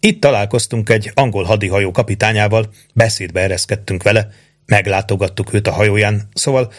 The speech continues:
olyan pompásan telt el az idő, hogy már pitymallott, amikor visszatértünk a Hispaniolára. Bengán egyedül volt fönn a fedélzeten, és mihelyt odaértünk, mindenféle hímezés, hámozás után egy vallomással állott elő,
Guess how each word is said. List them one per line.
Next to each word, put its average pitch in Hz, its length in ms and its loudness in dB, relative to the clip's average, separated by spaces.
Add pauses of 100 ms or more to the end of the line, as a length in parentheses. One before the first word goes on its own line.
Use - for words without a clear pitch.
(160)
olyan 156 220 2
pompásan 107 500 -2
telt 117 240 2
el 113 100 2
az 101 120 0
idő, 117 240 0 (420)
hogy 135 120 2
már 143 180 2
pitymallott, 101 540 0
amikor 104 300 0
visszatértünk 98 640 -2
a 92 60 -4
Hispaniolára. 90 840 -4 (1080)
Bengán 120 680 2
egyedül 92 380 -2
volt 92 220 -2
fönn 101 200 0
a 92 60 -2
fedélzeten, 104 540 0
és 98 200 0
mihelyt 120 320 0
odaértünk, 107 560 0 (500)
mindenféle 110 680 2 (220)
hímezés, 107 580 0
hámozás 98 640 -2
után 110 460 2 (400)
egy 101 140 0
vallomással 90 560 0
állott 90 320 -4
elő, 104 320 2